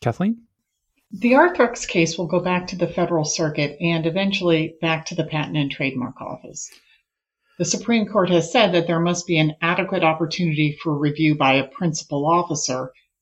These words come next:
Speaker 2: there the director of the P T O.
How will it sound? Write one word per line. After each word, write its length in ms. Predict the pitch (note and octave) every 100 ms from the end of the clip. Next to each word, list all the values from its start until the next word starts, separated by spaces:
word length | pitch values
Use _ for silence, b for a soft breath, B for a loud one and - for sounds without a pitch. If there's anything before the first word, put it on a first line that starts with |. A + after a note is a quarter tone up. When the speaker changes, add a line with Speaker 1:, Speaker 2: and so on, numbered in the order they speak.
| _
Speaker 2:
there 460 | D#3+ D#3+ D#3 D#3 - -
the 80 | D3+
director 480 | D3+ C#3 D3+ - C#3
of 120 | C3+
the 60 | C3+
P 200 | - C3+
T 300 | - C#3 E2+
O. 240 | -